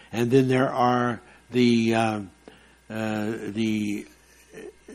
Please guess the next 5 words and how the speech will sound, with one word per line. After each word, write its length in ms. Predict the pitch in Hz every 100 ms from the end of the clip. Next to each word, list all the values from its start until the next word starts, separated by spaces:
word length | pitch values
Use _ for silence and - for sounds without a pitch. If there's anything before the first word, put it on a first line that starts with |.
| - -
Lucifer 560 | 143 135 147 147 135 139
satanic, 1120 | - 117 107 - - 135 143 151 147 - - - - - - -
uh, 40 |
uh, 1000 | 117 120 117 113 117 135 123 107 107 107 101 101 - - - - 147 -
angels. 760 | 135 135 139 147 151 147 - -